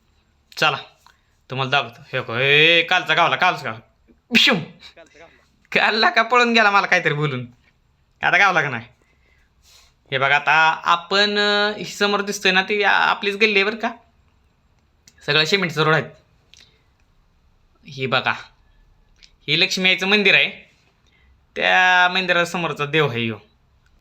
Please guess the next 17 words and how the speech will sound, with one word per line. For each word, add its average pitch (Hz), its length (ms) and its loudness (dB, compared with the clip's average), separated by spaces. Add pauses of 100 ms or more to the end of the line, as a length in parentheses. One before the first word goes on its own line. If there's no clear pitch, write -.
(520)
हे 127 60 -4
बघा, 120 180 -2
हे 131 460 0
लक्ष्मी 135 300 -4
आईचं 117 160 -8
मंदिर. 117 280 -6 (2250)
चला 107 200 -6
तुम्हाला 123 280 -6
पुढं 143 260 -2
दाखवतो, 113 440 -4 (960)
म्हणजे 277 240 2
पुढं 262 240 4
जाऊन 247 320 2
मूर्ती 226 340 0
दाखवतो. 208 600 0 (1500)
हे 135 80 0
बघा, 113 180 -8